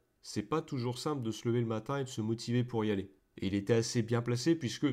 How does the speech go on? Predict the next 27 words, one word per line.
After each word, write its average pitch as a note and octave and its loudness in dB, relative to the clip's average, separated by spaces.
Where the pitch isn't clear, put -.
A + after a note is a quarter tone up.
dans C3+ 4
son B2+ -4
cas, D3 0
il C#3+ 0
faisait A#2 0
le A#2+ 2
métier G#2 -2
qu'il, F#2+ -6
qu'il G2+ -10
voulait G#2 0
faire B2 -2
depuis, G#2 -2
euh, G2 0
tout G2 -4
petit, D3+ -6
c'est-à-dire, G#2+ -2
euh, G2+ -2
architecte. A2+ -6
Enfin C#3 2
bref, D3 6
pour D3+ 6
revenir D#3 4
à C3 2
la A#2+ 4
D A2+ 0
G A2+ -2
fip, E3+ -8